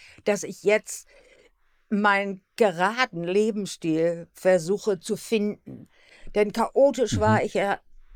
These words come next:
Speaker 1: immer und ich werde auch nie zur Spießerin. Aber jetzt so einen Mittelweg zu finden
Speaker 2: <laughs>
Speaker 1: zwischen Chaos und, und Spießer, <laughs> sag ich jetzt mal, ähm, ja, das war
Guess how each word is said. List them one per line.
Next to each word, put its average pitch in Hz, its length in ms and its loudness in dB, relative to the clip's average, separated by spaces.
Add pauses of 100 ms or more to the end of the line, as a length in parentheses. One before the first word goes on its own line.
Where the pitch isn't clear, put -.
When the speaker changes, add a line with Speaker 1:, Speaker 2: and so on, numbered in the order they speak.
(180)
Speaker 1:
immer 269 480 4 (300)
und 208 160 0
ich 202 240 -8
werde 220 400 4
auch 208 140 0
nie 226 300 -4
zur 233 180 -4
Spießerin. 156 840 -2 (440)
Aber 208 200 2
jetzt 226 480 0 (100)
so 220 160 2
einen 220 260 0
Mittelweg 240 680 -4
zu 233 140 -4
finden 226 680 -4 (240)
Speaker 2:
<laughs> - 100 -20
Speaker 1:
zwischen 240 520 0
Chaos 247 960 2 (580)
und, 220 440 4
und 214 220 2
Spießer, 208 640 2
<laughs> - 20 -10
sag 226 180 4 (140)
ich 392 100 -6
jetzt 208 300 -2
mal, 175 380 0 (140)
ähm, 208 500 4 (840)
ja, 226 400 2
das - 280 -2
war 226 340 4